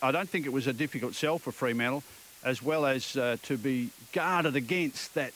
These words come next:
travel fatigue factor that has influenced W A-based teams in the past when they've tried to go through to a preliminary or grand final from the bottom part of the top eight, the fourth, the, the fifth through to eighth positions. No, good call.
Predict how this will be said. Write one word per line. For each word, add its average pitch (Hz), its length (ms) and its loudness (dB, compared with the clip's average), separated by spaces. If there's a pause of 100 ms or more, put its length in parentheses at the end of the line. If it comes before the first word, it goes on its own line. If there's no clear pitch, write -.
travel 151 580 2
fatigue 160 480 0
factor 120 380 0
that 131 220 -2
has 139 360 -2 (260)
influenced 156 600 0 (400)
W 139 280 4
A-based 123 400 0
teams 127 240 0
in 127 100 2
the 107 60 0
past 131 360 2
when 123 120 -2
they've 120 120 -2
tried 139 220 2
to 120 80 -4
go 127 300 2
through 147 320 0
to 127 180 0
a 110 60 0
preliminary 131 480 0
or 117 80 0
grand 131 280 0
final 131 300 2
from 139 440 2 (500)
the 127 100 -2
bottom 139 340 4
part 139 280 2
of 120 80 -2
the 123 80 -4
top - 280 0
eight, 131 280 2
the 113 100 -2
fourth, - 540 -2
the, 123 100 -2
the 113 140 -4
fifth - 280 -6 (280)
through 135 160 0
to 117 160 2
eighth - 240 -2
positions. 127 680 -4
No, 151 160 2
good 147 220 -2
call. 180 240 2